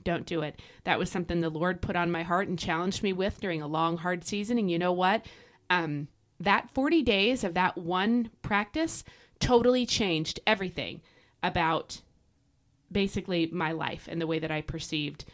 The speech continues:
things in this great, big, bad, old world. It's amazing what a little bit of focus can do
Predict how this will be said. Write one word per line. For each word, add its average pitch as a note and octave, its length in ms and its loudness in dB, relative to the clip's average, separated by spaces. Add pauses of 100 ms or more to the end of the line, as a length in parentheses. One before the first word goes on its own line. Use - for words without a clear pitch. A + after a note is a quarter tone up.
(680)
things E3 400 -2
in D#3 200 -4
this D#3 200 -6
great, D#3+ 300 -6
big, D3+ 180 -4
bad, C3+ 220 -2
old C#3 180 -6
world. B2 320 -6
It's F#3+ 200 -2
amazing A3+ 840 4 (160)
what F3 260 -2
a E3 80 -8
little F3+ 220 -4
bit A3+ 140 0
of A#3+ 80 -4
focus E3 480 -6
can F3 240 -6
do F#3 380 -2